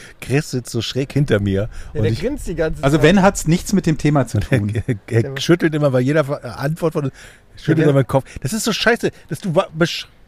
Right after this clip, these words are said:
Speaker 3: Wollt den Publikumsjoker ziehen, soll Chris
Speaker 2: Äh,
Speaker 3: einen Tipp
Speaker 2: Chris
Speaker 3: geben?
Speaker 2: muss keinen Tipp geben, er weiß es. Oder willst du einen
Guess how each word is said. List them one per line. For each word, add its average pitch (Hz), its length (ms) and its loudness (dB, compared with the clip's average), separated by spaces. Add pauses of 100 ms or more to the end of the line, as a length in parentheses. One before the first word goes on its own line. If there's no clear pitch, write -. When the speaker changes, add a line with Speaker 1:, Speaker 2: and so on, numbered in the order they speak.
(200)
Speaker 3:
Wollt 196 200 8
den 208 100 6
Publikumsjoker 165 880 2
ziehen, 156 280 -2
soll 151 140 4
Chris - 240 0
Speaker 2:
Äh, 147 60 -6
Speaker 3:
einen 147 100 -4
Tipp 123 120 0
Speaker 2:
Chris 175 140 -2
Speaker 3:
geben? 135 140 0
Speaker 2:
muss 170 120 2
keinen 156 160 -2
Tipp - 160 -8
geben, 107 120 -6
er 95 140 -4
weiß 185 200 -4
es. - 60 -14
Oder 156 140 -2
willst 208 140 -12
du 226 60 -10
einen 165 80 -10